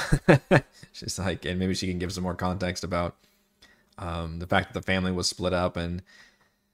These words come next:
the boy and the father, um, were sent to the mine. Um, and, but I guess it's like, I, I know they're so strong and whatever, and then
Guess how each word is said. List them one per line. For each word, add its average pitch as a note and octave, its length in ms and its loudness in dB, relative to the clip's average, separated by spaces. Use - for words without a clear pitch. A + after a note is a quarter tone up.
the G2 120 4
boy A#2 320 8
and A2 100 4
the G2 40 0
father, G#2 760 8
um, F2 480 0
were F2+ 200 0
sent F#2+ 420 -2
to F#2 480 2
the F2 80 -4
mine. F#2 720 2
Um, E2+ 600 -4
and, E2 640 -6
but C#2+ 140 -4
I D#2 160 -6
guess D#2+ 280 -4
it's E2+ 120 -8
like, E2+ 180 -6
I, F2+ 260 -2
I E2 80 -10
know G2 360 -4
they're G#2 100 -6
so A2 200 0
strong G2+ 520 0
and F#2+ 100 -2
whatever, G2 320 0
and F2+ 100 0
then F#2 260 -6